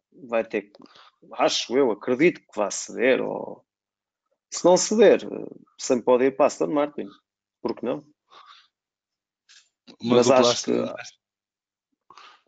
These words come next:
Speaker 1: acho que, acho que irá ceder, apesar de, de achar que o valor exorbitante, acho que é uma exorbitância.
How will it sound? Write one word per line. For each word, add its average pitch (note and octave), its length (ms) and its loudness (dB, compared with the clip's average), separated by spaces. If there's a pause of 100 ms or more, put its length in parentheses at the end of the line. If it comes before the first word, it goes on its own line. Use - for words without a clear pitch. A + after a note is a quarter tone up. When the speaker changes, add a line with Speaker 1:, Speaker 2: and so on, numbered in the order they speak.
(340)
Speaker 1:
acho - 280 -4
que, - 80 -2
acho C3+ 240 2
que C3 80 0
irá A2 140 -2
ceder, G#2+ 420 -10 (260)
apesar D3 420 4
de, C3 160 0
de A#2+ 100 -2
achar A#2 360 -2
que - 160 -12
o A#2+ 40 -6
valor A#2+ 360 -6
exorbitante, A#2+ 680 -4 (880)
acho A#2 260 2
que A#2 80 -2
é A#2 80 4
uma A#2 120 2
exorbitância. G#2+ 600 -4